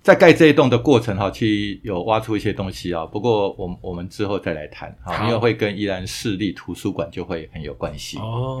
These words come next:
Speaker 2: 好。
Speaker 1: 哎，这样子，好。好，所以第一个就是说，哎，不管是这个现在宜兰市民代表会哈，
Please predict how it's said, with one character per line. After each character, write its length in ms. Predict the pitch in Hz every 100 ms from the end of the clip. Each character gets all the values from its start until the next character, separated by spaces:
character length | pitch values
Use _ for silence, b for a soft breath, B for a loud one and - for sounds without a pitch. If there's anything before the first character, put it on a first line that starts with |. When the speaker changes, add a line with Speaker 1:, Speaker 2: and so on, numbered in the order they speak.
| -
Speaker 2:
好。 180 | -
Speaker 1:
哎， 20 | -
这 80 | 85
样 100 | 69
子， 180 | - - -
好。 220 | - 73 - b b b b b
好， 380 | 123 147 - _ -
所 120 | -
以 80 | 175
第 220 | - 185
一 40 | 185
个 120 | 139
就 160 | 147
是 80 | 135
说， 160 | 135 127
哎， 280 | 120 131 123 _ _ _
不 100 | -
管 200 | 147 113
是 200 | 107 143
这 140 | 135 131
个 340 | 117 104 101
现 160 | 95 123
在 60 |
宜 140 | 120 113
兰 120 | 101
市 140 | -
民 140 | 107 90
代 120 | 101
表 160 | 90
会 220 | 85 101 85
哈， 220 | 87 82